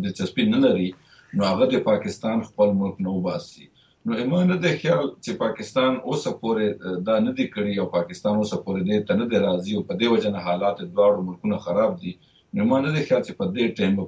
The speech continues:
پاکستان، آه، دې خبرې ومني. او چې پاکستان یې نه مني،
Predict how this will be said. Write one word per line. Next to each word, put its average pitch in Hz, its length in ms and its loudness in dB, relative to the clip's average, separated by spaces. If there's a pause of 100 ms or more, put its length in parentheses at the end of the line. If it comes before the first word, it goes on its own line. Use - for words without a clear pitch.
پاکستان، 95 680 -4 (120)
آه، 87 380 -2 (240)
دې 92 140 0 (140)
خبرې 90 380 0 (120)
ومني. 87 400 2
او 87 80 -4
چې 87 140 -10
پاکستان 90 460 -2
یې 113 60 4
نه 127 100 4
مني، 107 360 2